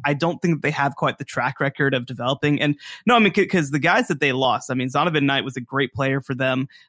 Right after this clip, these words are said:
uh, e-, ended up getting taken in the N F L draft, I believe. Ricky Person on an N F L, uh, training camp right now. Like, these were, these were really good players for them. So they're, they're gonna kinda have to go in and replace some of these guys.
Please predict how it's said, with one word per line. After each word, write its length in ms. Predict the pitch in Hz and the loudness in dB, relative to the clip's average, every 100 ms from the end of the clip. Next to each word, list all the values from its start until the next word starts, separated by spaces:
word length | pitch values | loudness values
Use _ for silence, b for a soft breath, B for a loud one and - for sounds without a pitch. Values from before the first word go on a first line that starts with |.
| - | -2
uh, 160 | 123 | 0
e-, 60 | - | 0
ended 400 | 143 139 139 139 | 0 2 2 2
up 160 | 131 | 0
getting 220 | - 135 139 | 0 -2 0
taken 300 | 139 131 135 | -2 0 0
in 80 | |
the 80 | 135 | 0
N 80 | 135 | 0
F 100 | 139 | -2
L 100 | 127 | -4
draft, 300 | 131 131 - | -2 -2 0
I 80 | 127 | -2
believe. 460 | 127 131 139 135 | -2 0 0 0
Ricky 200 | 143 - | -2 -2
Person 400 | 147 - 147 - | 0 2 0 2
on 160 | 143 143 | 2 4
an 100 | 143 | 2
N 120 | 143 | 2
F 100 | 151 | 2
L, 300 | 143 143 139 | 2 2 2
uh, 320 | 139 135 139 135 | 2 2 0 -2
training 300 | - 147 147 | -2 0 0
camp 260 | 143 139 147 | 0 -2 0
right 180 | 139 151 | 0 2
now. 280 | 139 143 - B B B _ _ | 2 0 -2 B B B _ _
Like, 140 | 165 160 | 0 2
these 200 | 226 233 | 2 2
were, 200 | 277 - | 2 2
these 160 | 233 277 | 0 2
were 100 | 269 | 2
really 180 | 262 | 4
good 160 | 233 233 | 2 2
players 340 | 247 226 180 | 2 4 4
for 120 | - 139 | 0 -2
them. 280 | 120 92 | -2 -4
So 160 | - 127 | -4 0
they're, 120 | 151 - | 0 0
they're 120 | 170 | 0
gonna 180 | 226 208 | 2 2
kinda 240 | 196 185 | 0 2
have 200 | 180 165 | 2 0
to 80 | 165 | -2
go 260 | 151 147 143 | 0 2 2
in 60 | |
and 180 | 139 135 | 2 0
replace 340 | 127 139 127 | 0 -2 -2
some 100 | 127 | -4
of 80 | 120 | -8
these 160 | 113 - | -8 -12
guys. 480 | - 57 - - | -14 -16 -16 -16